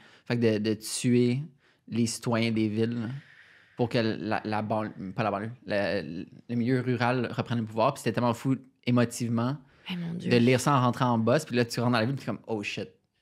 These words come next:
Speaker 1: Je suis en train de, je suis en train de lire que l'armée rentre en ville pour tuer les, les
Speaker 2: Tu
Speaker 1: citadins
Speaker 2: vivais
Speaker 1: éduqués.
Speaker 2: en l-
Speaker 1: Ouais. Puis, ouais, bref,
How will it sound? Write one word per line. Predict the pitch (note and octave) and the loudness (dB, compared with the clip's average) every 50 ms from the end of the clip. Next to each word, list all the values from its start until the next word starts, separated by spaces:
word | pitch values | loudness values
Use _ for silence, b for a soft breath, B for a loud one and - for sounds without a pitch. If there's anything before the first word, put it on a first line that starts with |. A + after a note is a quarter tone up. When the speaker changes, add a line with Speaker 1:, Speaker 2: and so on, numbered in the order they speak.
| _ _ - | _ _ -8
Speaker 1:
Je | - | -4
suis | - A#2 | -2 -2
en | A2 | 0
train | - - C3 | 0 0 0
de, | B2+ B2+ - | 0 -2 -2
je | - | -2
suis | - A#2+ | -2 -2
en | A#2 | 0
train | A#2+ C#3+ C3 | 0 0 2
de | |
lire | B2 B2+ C3 C3+ D#3 E3+ D#3+ - | 2 4 4 4 4 4 2 2
que | - | 2
l'armée | B2+ A#2+ A#2+ G#2+ A#2 A#2+ B2+ C3 | 2 4 2 2 2 0 0 0
rentre | A2+ A#2+ B2 A#2 - | 0 -2 -2 -2 -2
en | A#2 A2+ | -4 -2
ville | A2 A#2 B2 C3 B2+ | -2 0 -2 -2 -2
pour | - B2 A#2 A2 G#2 - B B B B B B _ | 0 0 0 0 -2 -4 B B B B B B _
tuer | - - - A#2+ A#2+ A#2 B2 | -10 -4 0 2 2 2 4
les, | A#2 A#2+ A2+ A2 A2 - | 2 2 0 -2 -2 -4
les | - A#2 | -6 -6
Speaker 2:
Tu | |
Speaker 1:
citadins | A2+ - - - A3 G#3+ G3 | -6 -4 0 2 2 4 4
Speaker 2:
vivais | G#3+ G#3+ - G#3+ G#3+ | 4 4 4 4 4
Speaker 1:
éduqués. | G#3+ - - - | 2 2 2 2
Speaker 2:
en | G3 G#3 G#3 G#3+ G#3+ | 2 4 2 2 2
l- | G#3 G3+ G3 F#3+ b b b b b b - | 0 0 -2 -4 b b b b b b -6
Speaker 1:
Ouais. | A2 G#2 G#2+ G#2+ - _ _ _ _ _ _ B B B B B B | -4 -4 -4 -6 -8 _ _ _ _ _ _ B B B B B B
Puis, | - A#2+ A2+ - - - _ _ _ _ _ _ - | -4 -4 -4 -6 -10 -20 _ _ _ _ _ _ -4
ouais, | A#2+ A2 G2 | -4 -2 -2
bref, | - G#2 F#2+ - - | -2 -4 -6 -8 -10